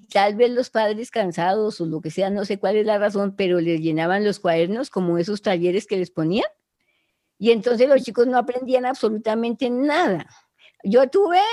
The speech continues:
alumnos que me decían, "Está adjetivo". Y entonces yo, claro, al comienzo quedaba muy impactada, ¿no? Porque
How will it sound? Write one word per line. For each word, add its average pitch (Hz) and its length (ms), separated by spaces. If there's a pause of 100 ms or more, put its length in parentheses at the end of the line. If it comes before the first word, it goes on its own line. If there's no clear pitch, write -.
(120)
alumnos 247 540
que 269 120
me 226 200
decían, 190 520 (140)
"Está 214 480 (480)
adjetivo". 170 840 (580)
Y 202 160
entonces 196 540 (880)
yo, 170 280 (520)
claro, 269 320
al 220 160
comienzo 202 420
quedaba 226 260
muy 254 440
impactada, 254 600
¿no? 170 120 (560)
Porque 262 1040